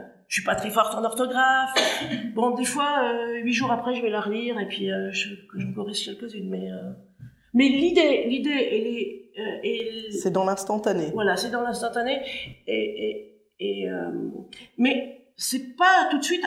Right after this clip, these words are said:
Speaker 1: après, forcément après la lecture. C'est pas, je viens de finir le livre, je dors et je vous, des fois c'est, je mets des mois à mettre des mots sur des, sur certains bouquins.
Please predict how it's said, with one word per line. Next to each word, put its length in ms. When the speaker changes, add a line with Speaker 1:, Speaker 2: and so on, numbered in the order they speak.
Speaker 1:
après, 380
forcément 420
après 160
la 120
lecture. 640
C'est 80
pas, 220
je 160
viens 200
de 60
finir 300
le 80
livre, 260
je 140
dors 420
et 80
je 140
vous, 180
des 60
fois 180
c'est, 380
je 220
mets 80
des 160
mois 260
à 40
mettre 160
des 100
mots 160
sur 260
des, 380
sur 280
certains 360
bouquins. 340